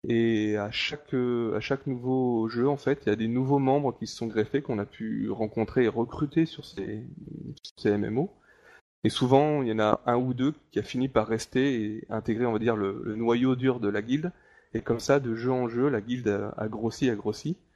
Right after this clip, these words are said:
jusqu'à arriver à ce qu'on a maintenant. Euh, entre chaque M M O aussi, euh, comme il n'y a pas tout le temps un, un, un jeu en ligne, euh, R P G qui nous plaît, bah, de temps en temps, on, on s'adonne aussi à d'autres genres de jeux, des,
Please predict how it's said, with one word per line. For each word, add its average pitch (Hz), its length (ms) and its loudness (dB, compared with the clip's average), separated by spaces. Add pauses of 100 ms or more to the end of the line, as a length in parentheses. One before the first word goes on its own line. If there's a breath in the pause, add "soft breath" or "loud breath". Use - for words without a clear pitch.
(580 soft breath)
jusqu'à - 160 2
arriver 104 260 2
à 123 60 2
ce - 80 -12
qu'on 107 140 -4
a 101 80 -2
maintenant. 104 340 -4 (1120)
Euh, 101 220 4
entre 107 340 2
chaque 156 260 2
M 135 140 2
M 135 140 0
O 147 100 2
aussi, 147 380 -4
euh, 50 600 -4 (320)
comme 120 140 -2
il 120 40 2
n'y 113 40 4
a 104 60 4
pas 113 120 0
tout - 220 -4
le 131 80 -4
temps 143 240 2
un, 107 220 2
un, 104 480 -8
un 113 120 -4
jeu 113 240 2
en 107 80 2
ligne, 117 300 0
euh, 98 160 2
R - 100 -10
P 110 140 2
G 120 160 0
qui - 140 -8
nous 107 100 -2
plaît, 131 300 4
bah, 101 180 -2
de 98 100 -8
temps 104 220 -2
en 104 100 -4
temps, 123 160 0
on, 101 520 -4
on 113 40 -12
s'adonne 117 360 2
aussi 120 400 0
à 98 140 2
d'autres 110 540 -4
genres 107 200 -2
de 107 120 0
jeux, 117 340 2
des, 107 280 -4